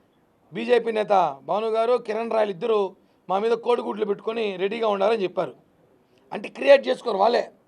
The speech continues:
"మిమ్మల్ని కొనడానికి కోడిగుడ్లు అంత, అంత స్తోమత మాకు లేదురా నిన్న మిమ్మల్ని కొట్టడానికి, ఎందుకంటే మిమ్మల్ని కొట్టడానికి గుడ్లు కూడా వేస్ట్ మాకు" అని మేము నిర్ణయించుకున్నాం. కోడిగుడ్లు కొన్నారు,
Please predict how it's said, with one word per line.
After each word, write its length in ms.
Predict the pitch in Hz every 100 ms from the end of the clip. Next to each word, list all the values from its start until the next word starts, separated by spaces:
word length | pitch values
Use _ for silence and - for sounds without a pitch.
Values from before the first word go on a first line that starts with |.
| _ _ _ _ _ _ _ _ _ _
"మిమ్మల్ని 320 | 175 233 233 220
కొనడానికి 440 | 240 269 262 247
కోడిగుడ్లు 520 | 185 240 254 247 233
అంత, 180 | 226 208
అంత 360 | 208 - 185 190
స్తోమత 300 | 220 240 220
మాకు 220 | 208 170
లేదురా 240 | 214 233
నిన్న 160 | 208 190
మిమ్మల్ని 200 | 185 165
కొట్టడానికి, 720 | 165 190 196 175 240 220 117 _ _ _ _ _ -
ఎందుకంటే 520 | 185 214 214 220 190 196
మిమ్మల్ని 300 | 180 196 185
కొట్టడానికి 360 | 202 240 220
గుడ్లు 220 | 170 185
కూడా 120 | 254 220
వేస్ట్ 260 | 208 208
మాకు" 480 | 180 160 233 240 160 _ _
అని 120 | 254 262
మేము 100 | 226
నిర్ణయించుకున్నాం. 540 | 226 233 - 196 160 - _ _ _ -
కోడిగుడ్లు 480 | 262 254 247 226
కొన్నారు, 580 | 220 233 233 233 233 -